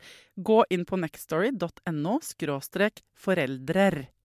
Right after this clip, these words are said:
Nextory har tusenvis på tusenvis av bøker du kan lytte til eller lese.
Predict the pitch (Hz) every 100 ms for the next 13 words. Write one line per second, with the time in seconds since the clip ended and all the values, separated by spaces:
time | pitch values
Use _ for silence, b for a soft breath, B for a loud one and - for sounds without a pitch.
0 | _ _ 214 247 - 240 247 254 214 214
1 | - 220 220 - 226 240 - - - 196
2 | 180 196 208 214 - 190 165 147 - 202
3 | 180 - 180 175 139 - 196 202 - 151
4 | 143 160 147 - 233